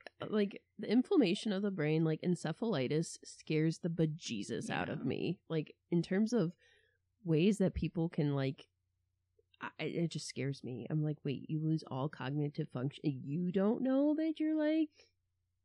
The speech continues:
Speaker 1: y-, doing weird things because, y-, like, you don't know?"
Speaker 2: Yeah.
Speaker 1: They did that. Uh, they used that as an angle in the show Hannibal, and I think about it now 'cause I'm like, "Thanks, uh,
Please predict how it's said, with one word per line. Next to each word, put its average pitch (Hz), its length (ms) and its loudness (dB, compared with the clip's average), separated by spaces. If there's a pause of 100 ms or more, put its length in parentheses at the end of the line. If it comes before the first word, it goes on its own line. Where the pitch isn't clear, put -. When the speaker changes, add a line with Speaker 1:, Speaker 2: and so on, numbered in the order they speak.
(120)
Speaker 1:
y-, - 300 -6 (200)
doing 302 540 10
weird 302 360 6
things 330 640 6
because, 190 440 0
y-, - 540 -8
like, 180 200 2
you 196 120 4
don't 208 240 6
know?" 220 540 4 (100)
Speaker 2:
Yeah. 214 300 -4 (960)
Speaker 1:
They 180 120 2
did 175 240 0
that. 190 340 4 (300)
Uh, 165 140 2
they 170 120 2
used 165 340 2
that 165 220 -2
as 160 140 -2
an 156 120 -2
angle 147 520 -2
in 151 300 0
the 151 100 -4
show - 240 -6
Hannibal, - 640 -6
and 143 100 -4
I 147 80 -6
think - 240 -8
about - 320 -10
it - 180 -10
now - 360 -8
'cause - 140 -10
I'm 147 120 -2
like, 151 220 -4
"Thanks, 226 400 0 (420)
uh, 151 380 -2